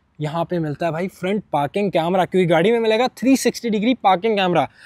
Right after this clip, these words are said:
लाइसेंस प्लेट की लोकेशन देख सकते हो, कुछ इस तरह से कंप्लीट फ्रंट ग्रिल का डिज़ाइन देख सकते हो, जो कि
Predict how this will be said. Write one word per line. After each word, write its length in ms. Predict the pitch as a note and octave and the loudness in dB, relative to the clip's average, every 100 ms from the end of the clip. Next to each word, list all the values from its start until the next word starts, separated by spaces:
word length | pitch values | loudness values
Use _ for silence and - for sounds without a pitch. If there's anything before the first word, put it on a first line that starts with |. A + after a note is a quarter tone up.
| - - | -14 0
लाइसेंस 320 | D#3+ G3 C4 | 0 2 2
प्लेट 220 | A#3+ B3 | 4 2
की 100 | G#3+ | 4
लोकेशन 400 | A#3 F#3 F#3 B3 | 4 4 2 2
देख 160 | G#3+ G3+ | 2 0
सकते 280 | G#3 - G3+ | -4 -2 -2
हो, 140 | F#3 _ _ | -2 _ _
कुछ 120 | B3 | 2
इस 120 | A3+ - | 2 4
तरह 180 | A#3 A3 | 4 4
से 120 | A#3 | 4
कंप्लीट 460 | - G#3 F#3+ G#3+ - _ - | 2 0 0 -4 -6 _ -8
फ्रंट 240 | G#3 A3+ F3 | 0 0 2
ग्रिल 280 | C#3 G3 | 2 4
का 100 | A3 G#3+ | 4 4
डिज़ाइन 380 | E3 D#3 G#3+ | 4 4 4
देख 140 | A#3 A3 | 6 6
सकते 280 | - - G3+ | 4 0 2
हो, 60 | |
जो 140 | D#3+ E3+ | 4 2
कि 240 | - F#3+ | 0 -4